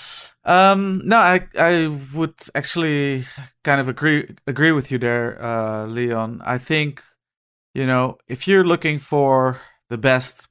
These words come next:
playing experience, you're not, you're not going to find it in the original P S two version of Yakuza. And from what I gather of Kiwami, that's not drastically improved on in comparison to the rest of the series.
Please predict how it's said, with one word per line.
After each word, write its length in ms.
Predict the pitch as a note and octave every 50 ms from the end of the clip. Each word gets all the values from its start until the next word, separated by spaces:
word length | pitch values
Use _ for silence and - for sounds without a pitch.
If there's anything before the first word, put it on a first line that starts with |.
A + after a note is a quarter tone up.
| _
playing 340 | _ C#3+ D3 C3+ C3+ C#3+ C#3
experience, 680 | E2+ A2+ B2 - - - - B2+ A#2+ B2 B2 A#2+ A2 -
you're 100 | C3 B2+ B2
not, 260 | D3+ D#3+ D#3 - _
you're 100 | C#3+ D#3+
not 140 | F3 F3 C#3
going 180 | C#3 C3+ B2 A2+
to 100 | B2+ A2+
find 340 | - - B2 A#2 A#2 A#2+
it 120 | A#2 A2+ -
in 440 | - A#2 A#2 A2+ A2+ A2+ A2+ A2+ -
the 160 | - - B2 A#2
original 400 | A#2 B2 B2 A2+ - B2+ A#2+ A2+
P 200 | - - B2 A#2
S 120 | A2 -
two 200 | - B2+ B2 A#2
version 280 | A2 A#2 A2+ G#2+ A2+ A#2
of 80 | G#2+
Yakuza. 480 | G#2+ A2+ G#2+ G#2 - A#2 G#2+ A#2 A2 G#2 _ _ _ _ _ _ -
And 200 | A2 A#2 A#2+ -
from 140 | D3+ D#3+
what 140 | G3 A3 G3+
I 60 | F3
gather 580 | C#3+ A#2+ B2+ B2 A#2+ B2 B2 A#2+ A#2+ A#2+ - _ _ _
of 200 | - G#2+ - _
Kiwami, 800 | - - B2 A2+ A2+ A2+ A2+ A2+ A2 A2+ A2 A2 A2+ A2 A2+ A2+ A2+
that's 380 | B2 A#2+ A#2 A#2 - - -
not 320 | C#3 C3 B2 A#2+ A#2+ - _ _ _ _ _ _ _ _ _ _ _ _ _ _ _ _ _ _ _ _ _ G#2 G2+
drastically 640 | _ - C3+ C3+ C3+ B2+ B2+ - B2+ - - A#2 A#2
improved 500 | A2+ A2+ A#2 - B2+ B2 B2 A#2 - _
on 380 | A2+ A2 A2 A2 G#2+ G#2 G#2 - _ _ _ _
in 140 | - A#2 A2+
comparison 380 | A2 A2+ - B2 A2+ G#2+ G#2+ -
to 100 | A#2+ G#2+
the 80 | G#2+
rest 200 | G#2 A#2 A#2 A#2
of 60 | A#2 G#2+
the 60 | G2+
series. 380 | - - G#2 G2+ G#2 G#2 -